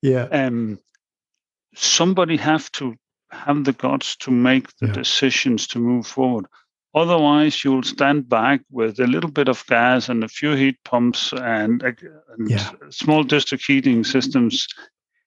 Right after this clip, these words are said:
Speaker 2: And that's not what you want.
Speaker 1: No.
Speaker 2: You
Speaker 1: Uh,
Speaker 2: want to present the future generation
Speaker 1: Yeah.
Speaker 2: with heat solutions and, or city solutions, I'll say.
Speaker 1: We,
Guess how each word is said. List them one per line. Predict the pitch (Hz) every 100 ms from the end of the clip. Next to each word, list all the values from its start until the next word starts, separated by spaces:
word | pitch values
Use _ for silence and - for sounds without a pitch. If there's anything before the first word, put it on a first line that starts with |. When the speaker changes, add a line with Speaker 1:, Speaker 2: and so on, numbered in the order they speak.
| _
Speaker 2:
And | - 131 127 -
that's | 165 160 -
not | 202 -
what | 101 90
you | 98
want. | 95 98 -
Speaker 1:
No. | 120 110 110 _ -
Speaker 2:
You | 147
Speaker 1:
Uh, |
Speaker 2:
want | 147 151 139 _ _ _ _ _ _ -
to | 135
present | - 117 - 139 135 127 - - -
the | -
future | - 139 - 117
generation | 123 113 110 113 117 - 120 117
Speaker 1:
Yeah. | 113 110
Speaker 2:
with | 110 92 _ _ _ _ _ _ _ _ _ _
heat | - 143
solutions | - 123 117 113 123 95 -
and, | 107 -
or | 127
city | - - 175
solutions, | 156 131 110 110 - 101 92
I'll | 104 104
say. | 92 - 107
Speaker 1:
We, | 123 117